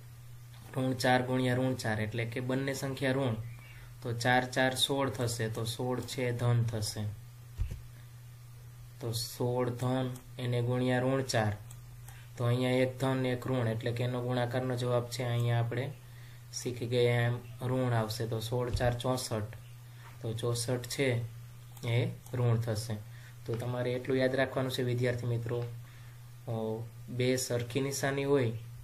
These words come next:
જ્યારે બે સંખ્યાની, આપણે બે સંખ્યા જ ગુણાકારમાં લેવાની, એટલે તમને સરળતાથી યાદ રહી જશે. બે સરખી નિશાનીવાળી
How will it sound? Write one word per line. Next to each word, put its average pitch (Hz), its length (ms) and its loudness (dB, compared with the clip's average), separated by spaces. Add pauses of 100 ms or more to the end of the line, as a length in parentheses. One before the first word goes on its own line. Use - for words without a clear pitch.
(500)
જ્યારે 117 240 2
બે 120 180 4
સંખ્યાની, 117 640 0
આપણે 123 240 -4
બે 131 160 2
સંખ્યા 139 340 -2
જ 127 60 -4
ગુણાકારમાં 123 540 2
લેવાની, 113 360 2
એટલે 117 200 -6
તમને 127 240 -4
સરળતાથી 123 600 0
યાદ 117 220 4
રહી 110 160 2
જશે. 107 340 0 (600)
બે 123 140 4
સરખી 120 420 2
નિશાનીવાળી 135 720 2